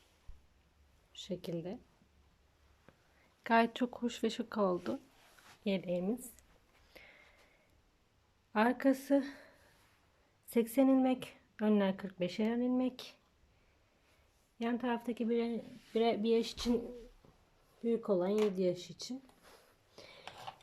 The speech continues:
İsterseniz ölçülerini de vereyim. Şu şekilde ben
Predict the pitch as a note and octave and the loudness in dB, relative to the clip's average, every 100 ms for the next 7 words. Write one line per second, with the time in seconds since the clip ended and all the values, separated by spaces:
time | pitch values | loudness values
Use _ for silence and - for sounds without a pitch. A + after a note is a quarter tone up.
0 | - - C4+ C#4 C#4+ C#4 C4 B3+ A#3+ B3 | -16 -4 -2 0 0 2 2 0 0 0
1 | C4 C4+ B3+ A3+ G#3+ G3+ A#3+ - - - | 2 4 4 6 6 6 2 -2 -20 -20
2 | - - - - - - - _ - _ | -20 -20 -20 -20 -20 -20 -20 _ -20 _
3 | _ _ - - - - _ _ _ _ | _ _ -20 -20 -20 -20 _ _ _ _
4 | _ _ _ - - - - - - - | _ _ _ -20 -20 -14 -10 -10 -10 -16
5 | B3+ - C4+ C#4+ C4 C4 C4+ C4+ - - | -8 -4 -4 -4 -2 0 0 -4 -18 -20
6 | - - _ - _ _ _ - A#3+ B3+ | -20 -20 _ -20 _ _ _ 2 4 4